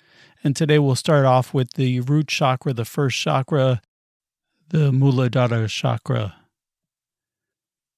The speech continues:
So please continue to rate, review, and share the podcast with a friend. If you know someone that you think would enjoy this, share it with them. Help me get the word out.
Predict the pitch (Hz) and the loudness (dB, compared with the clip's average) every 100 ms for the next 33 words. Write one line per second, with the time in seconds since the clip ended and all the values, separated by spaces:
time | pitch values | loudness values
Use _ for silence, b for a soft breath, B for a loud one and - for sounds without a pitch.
0 | _ _ _ - 165 240 185 185 147 214 | _ _ _ -2 2 2 2 2 2 2
1 | 208 196 - 156 175 190 - 208 143 139 | 4 2 0 2 2 2 2 2 4 4
2 | 185 190 180 214 160 160 156 143 - 208 | 4 4 2 2 4 6 4 2 0 0
3 | 208 185 - 185 165 175 160 - 160 165 | 0 -2 0 0 0 -2 -2 -2 -2 -2
4 | - 196 160 120 107 160 143 139 127 - | 0 2 2 0 -4 -6 0 2 0 0
5 | 151 151 143 - 160 139 135 131 127 127 | 2 4 4 2 0 0 0 -2 -2 -2
6 | - 165 143 - 143 120 127 208 202 190 | -2 0 0 0 -2 -2 -2 -2 0 0
7 | - 214 202 196 - 156 120 - 165 156 | -2 0 0 0 2 2 2 0 -2 2
8 | 151 131 143 - 160 120 127 143 135 127 | 0 2 -2 0 -2 0 2 2 2 2
9 | 123 110 - | 0 -4 -14